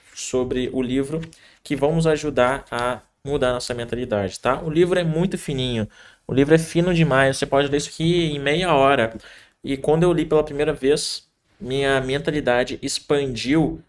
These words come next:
completamente. Minha mentalidade mudou de uma forma tão potente que eu lembro até hoje, quando eu terminei de ler esse livro, eu dei ele pra minha mãe ler. E aí ela leu e também teve uma mudança de mentalidade completa.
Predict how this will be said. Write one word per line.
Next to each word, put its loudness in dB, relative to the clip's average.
completamente. 0
Minha -2
mentalidade 2
mudou 0
de -6
uma -4
forma 2
tão 6
potente 0
que -2
eu 10
lembro 6
até 0
hoje, 4
quando 4
eu 2
terminei 2
de -2
ler 2
esse 0
livro, 0
eu 6
dei 4
ele 2
pra -4
minha -2
mãe -2
ler. -2
E -6
aí 2
ela 4
leu 4
e -6
também -4
teve 0
uma -2
mudança -4
de -4
mentalidade -6
completa. -8